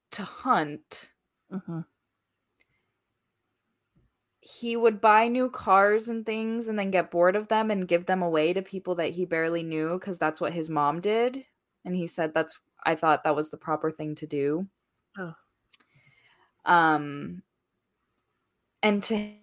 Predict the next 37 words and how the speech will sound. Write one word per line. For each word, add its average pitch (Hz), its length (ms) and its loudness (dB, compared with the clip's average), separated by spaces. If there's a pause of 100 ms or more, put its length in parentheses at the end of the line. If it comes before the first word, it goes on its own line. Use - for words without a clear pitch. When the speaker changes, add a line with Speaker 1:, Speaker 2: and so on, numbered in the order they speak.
(120)
Speaker 1:
him, 226 680 2
they 208 140 6
were, 190 160 6
like, 185 240 6
the 196 100 0
quote - 360 4
from 185 160 -4
the 175 60 0
book 170 220 4
says, 160 280 2
"But 180 180 4
they 180 80 8
were 175 140 4
not 170 260 6
just - 320 -2
toys 143 520 0
to 175 80 -10
him, 156 380 -8
they 160 100 2
were 160 120 0
means 151 260 -4
of - 140 -8
power," - 640 0 (280)
which 185 180 2
is, 180 140 2
like, 160 300 4
Speaker 2:
<sighs> 180 200 -2
Speaker 1:
the 220 360 8
origin 196 480 10
story 151 520 4
of 160 300 4
every 160 280 4
school - 280 -4
shooter 127 600 -4 (340)
in - 120 0
Speaker 2:
Yeah, 698 80 12
Speaker 1:
America. 339 520 12